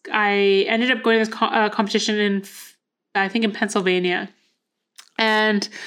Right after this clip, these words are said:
one of my teammates had a really bad crash. Um, that competition was poorly run, as were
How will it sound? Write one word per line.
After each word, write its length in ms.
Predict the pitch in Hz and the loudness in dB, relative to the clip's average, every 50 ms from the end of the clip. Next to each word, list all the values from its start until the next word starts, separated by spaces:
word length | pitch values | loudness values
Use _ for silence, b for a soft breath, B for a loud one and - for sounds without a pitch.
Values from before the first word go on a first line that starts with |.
| B B B B | B B B B
one 160 | - 220 233 | 0 2 2
of 60 | 262 | 4
my 120 | 269 269 247 | 2 2 0
teammates 560 | 247 - - 226 220 214 214 214 214 208 - | 0 -2 0 0 2 2 4 2 2 0 0
had 180 | - 220 208 | 0 0 0
a 40 | 196 | 0
really 340 | 190 190 202 208 208 208 208 | 0 2 4 4 6 6 4
bad 460 | 190 190 202 185 180 180 180 180 - | 2 2 2 2 2 2 0 -2 -6
crash. 600 | - - 196 196 - - 220 - - - - - _ _ b b b b b b b b b - | -8 -4 -2 -2 -2 -4 -6 -10 -14 -16 -18 -20 _ _ b b b b b b b b b -6
Um, 400 | - 220 208 202 196 190 190 196 | -2 0 2 2 2 2 2 2
that 160 | 190 214 214 | 2 0 0
competition 540 | 214 - 240 220 247 240 247 233 - 247 240 | 2 0 2 2 2 0 0 0 0 0 2
was 100 | 220 196 | 2 0
poorly 400 | - - - 220 220 226 240 247 | 0 0 0 2 2 4 4 4
run, 580 | 233 220 208 208 214 208 208 214 220 220 220 - _ _ _ _ _ _ _ _ _ _ - - | 4 4 4 2 2 2 0 -2 -4 -6 -8 -14 _ _ _ _ _ _ _ _ _ _ -8 -2
as 300 | - 220 220 233 226 220 | 0 2 2 2 2 4
were 240 | 220 226 226 220 226 | 4 4 6 4 4